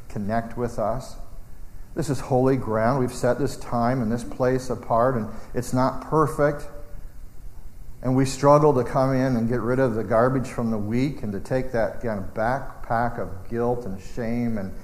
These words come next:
all the things you don't want us to have, and yet we bring it with us at times. And so, Father, help us to slip out of those things and to hear your word this morning, and that it would be powerful, impact us,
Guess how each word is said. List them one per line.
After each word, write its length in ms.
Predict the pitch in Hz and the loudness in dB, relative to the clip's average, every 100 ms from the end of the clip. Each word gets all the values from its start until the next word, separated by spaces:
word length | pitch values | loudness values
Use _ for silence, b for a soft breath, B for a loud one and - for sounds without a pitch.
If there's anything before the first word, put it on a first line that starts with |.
| B B | B B
all 160 | 139 190 | 2 2
the 120 | 208 | 2
things 320 | 180 175 131 | 0 -2 -2
you 80 | 147 | 2
don't 260 | 156 135 | 2 2
want 180 | 139 143 | -2 -2
us 140 | 135 - | -4 -2
to 160 | 110 | -2
have, 460 | 113 123 117 131 127 | 0 0 2 2 0
and 100 | 113 | -2
yet 160 | 113 | -2
we 80 | 110 | -4
bring 360 | 107 107 120 147 | -6 -4 -2 -2
it 140 | - | -4
with 280 | 110 117 - | -4 -4 -2
us 240 | 123 135 | -4 -4
at 120 | 113 - | -8 -6
times. 540 | 123 120 120 120 - - - - - - - - - - B B B | -4 -2 -2 -4 -6 -8 -8 -8 -10 -12 -10 -10 -10 -10 B B B
And 80 | 127 | 4
so, 140 | 165 | 6
Father, 340 | 156 170 202 | 8 8 8
help 340 | 156 170 180 190 | 4 4 2 2
us 120 | 190 | 0
to 120 | 156 | -2
slip 500 | 131 - 143 175 170 | -4 -4 -2 -2 0
out 180 | 135 160 | 4 6
of 140 | 165 123 | 6 4
those 340 | 120 123 - | 2 2 0
things 360 | 127 127 127 127 | -2 -2 -2 -2
and 100 | 113 | -2
to 220 | 110 110 | -2 -2
hear 180 | 156 165 | 0 2
your 200 | 131 131 | 2 2
word 400 | 123 131 165 156 | 2 4 4 2
this 180 | 123 120 | -2 -2
morning, 320 | 120 120 127 B B | 0 2 0 B B
and 140 | - 127 | -2 4
that 140 | 135 | 4
it 100 | 147 | 4
would 180 | 143 127 | 4 2
be 140 | 127 | 0
powerful, 800 | 120 - 147 180 175 139 - 120 | -2 -4 0 4 6 4 4 0
impact 720 | 117 151 180 - 131 120 120 | 2 0 0 0 0 0 0
us, 340 | 120 120 131 | 2 4 2